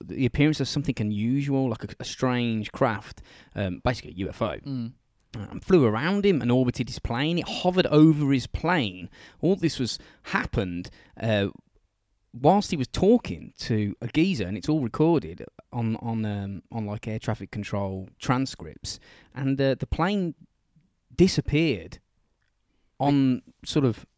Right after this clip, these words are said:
Speaker 1: whilst he's talking to them. It's very, very strange. We've got all the recordings
Speaker 2: Do you mean
Speaker 1: of it.
Speaker 2: disappeared on radar or to them, or literally did the fella go, "What the fuck?"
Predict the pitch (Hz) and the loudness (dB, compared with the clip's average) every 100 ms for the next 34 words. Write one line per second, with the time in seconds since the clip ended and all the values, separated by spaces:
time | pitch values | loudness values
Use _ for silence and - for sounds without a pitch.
0 | - 123 147 185 160 - 143 - - 147 | -16 4 6 6 2 -4 -4 -2 4 4
1 | 185 208 190 185 190 170 _ 131 147 135 | 4 2 0 2 0 -2 _ -4 0 4
2 | 185 190 170 160 - 143 185 156 170 147 | 6 6 4 2 2 2 2 2 4 4
3 | 127 113 - 131 160 160 165 170 156 - | 2 0 2 2 4 6 6 6 2 6
4 | 165 160 160 165 175 160 131 110 113 113 | 8 8 4 4 4 6 6 6 4 4
5 | 113 120 - 127 127 139 127 104 131 - | 4 4 0 -2 8 10 10 6 -2 2
6 | 131 139 131 160 127 135 123 135 131 139 | 4 6 4 0 0 -2 2 2 2 2
7 | 127 143 143 131 120 127 160 123 - 143 | 4 4 4 4 4 4 0 -2 2 2
8 | 160 | 2